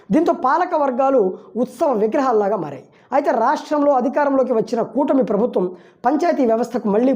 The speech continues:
పూర్వ వైభవం తీసుకురావాలని యోచిస్తోంది. సచివాలయాలను గ్రామ పంచాయతీలతో అనుసంధానం చేసేలాగా అడుగులు వేస్తోంది. సర్పంచ్లకే పూర్తి అధికారాలు అప్పగించాలని భావిస్తోంది. అయితే ప్రజలకు ఎప్పుడు ఏ అవసరం వచ్చినా గ్రామ పంచాయతీలకు వెళ్లకుండా సచివాలయాలకు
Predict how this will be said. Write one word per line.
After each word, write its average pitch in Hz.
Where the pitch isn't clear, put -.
పూర్వ 277
వైభవం 254
తీసుకురావాలని 202
యోచిస్తోంది. 175
సచివాలయాలను 294
గ్రామ 262
పంచాయతీలతో 269
అనుసంధానం 262
చేసేలాగా 214
అడుగులు 196
వేస్తోంది. 147
సర్పంచ్లకే 294
పూర్తి 277
అధికారాలు 262
అప్పగించాలని 247
భావిస్తోంది. 185
అయితే 285
ప్రజలకు 311
ఎప్పుడు 262
ఏ 220
అవసరం 277
వచ్చినా 247
గ్రామ 254
పంచాయతీలకు 277
వెళ్లకుండా 233
సచివాలయాలకు 262